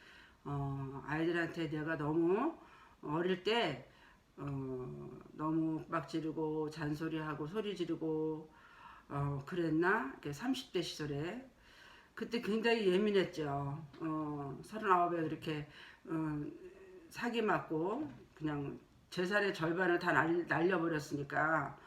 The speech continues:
어, 그때 이제 돈 맛을 처절하게 쓰게 이제 알았으니까 그때 그걸 다 아이들한테 화풀이 했던 것 같아요.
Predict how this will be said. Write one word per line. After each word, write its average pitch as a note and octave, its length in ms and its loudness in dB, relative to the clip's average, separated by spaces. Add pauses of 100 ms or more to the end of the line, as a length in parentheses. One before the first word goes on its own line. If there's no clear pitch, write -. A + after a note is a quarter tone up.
(400)
어, C#3 680 -4 (600)
그때 A#3 300 2
이제 A3+ 120 2
돈 G3+ 180 0
맛을 G3 420 2 (280)
처절하게 A#3 600 8
쓰게 B3 480 2
이제 D#3 160 2
알았으니까 C#3+ 840 4
그때 D3 400 -10 (360)
그걸 A3 300 4
다 G3+ 220 10
아이들한테 F#3+ 460 6
화풀이 A#3+ 400 0
했던 A3 220 0
것 D#3 80 0
같아요. C3 320 -6